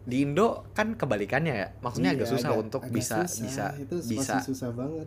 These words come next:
Speaker 1: Heeh, masih susah banget kan. Ini kalau misalkan ada, ada komunitasnya mungkin bisa bantu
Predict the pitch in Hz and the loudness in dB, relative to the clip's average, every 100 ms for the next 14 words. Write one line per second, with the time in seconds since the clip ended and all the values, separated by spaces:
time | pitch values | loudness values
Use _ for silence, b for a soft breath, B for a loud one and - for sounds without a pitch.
0 | - 139 156 127 113 110 113 110 110 120 | -4 -2 2 2 2 0 -4 -6 -4 0
1 | 113 143 151 - 98 107 160 180 151 120 | 2 2 0 -2 -4 -2 4 4 4 2
2 | 107 104 107 101 98 95 98 107 95 98 | 0 0 -2 -2 -2 -2 -4 -8 -4 -4
3 | 87 95 104 104 101 101 104 131 147 117 | -4 -6 -4 -4 -4 -6 -6 -4 -4 -4
4 | 135 127 - - 85 90 92 | -4 -4 -4 -6 -8 -6 -8